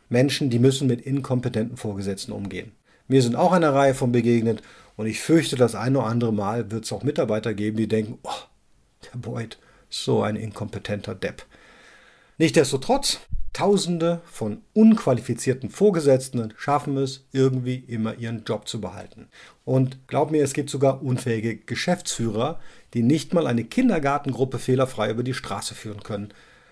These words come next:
geschweige denn ein Unternehmen leiten. Die Frage ist nun, woher weiß man denn, dass ein Chef inkompetent ist? Na, erstmal mach dir keine Vorwürfe, weil du einen schlechten Chef nicht rechtzeitig erkannt hast.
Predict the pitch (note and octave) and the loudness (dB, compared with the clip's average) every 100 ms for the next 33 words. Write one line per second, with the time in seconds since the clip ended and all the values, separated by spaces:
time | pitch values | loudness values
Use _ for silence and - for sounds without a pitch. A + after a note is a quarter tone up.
0 | _ - - A2 G#2 A2 G#2 G2+ G2+ - | _ -12 -6 -4 -2 -4 -4 -6 -8 -12
1 | F#2+ F#2+ A2 G2 B2+ B2+ D3 A#2+ G2+ F2 | -12 -12 -14 -6 0 6 6 6 0 -8
2 | F#2 - - _ _ - G#2+ - A#2 E3 | -12 -16 -20 _ _ -16 -12 -8 -4 -2
3 | C#3 C#3+ C#3 C3 - _ - C#3 E3+ B3+ | -2 0 0 -2 -12 _ -6 -4 -2 -2
4 | - F3 B2 A2 G#2 G2+ - F#2 F#2+ G2+ | 2 4 4 2 -2 -6 -8 -10 -12 -14
5 | G#2 G2 F#2+ G2+ F#2 F2+ - - G#2 - | -14 -14 -12 -12 -12 -16 -18 -16 -12 -12
6 | - _ _ _ - B2 A2+ C#3 E3+ D#3+ | -12 _ _ _ -6 -4 -2 -2 2 2
7 | C#3+ D3+ C3 B2 A#2+ F#3 F3 F#3 F#3 F#3 | 2 -2 2 2 2 2 4 2 2 0
8 | - - _ C3+ C3+ C3+ A2+ A#2 G#2+ C#3 | -2 -20 _ 4 6 6 4 -2 0 2
9 | C#3 - C#3+ - B2+ B2 - B2+ - G#2 | 2 0 0 4 4 4 0 0 0 -4
10 | - G#2 G2+ A2 G#2 - G2 - - - | -4 -8 -8 -8 -10 -12 -14 -16 -16 -16
11 | - | -16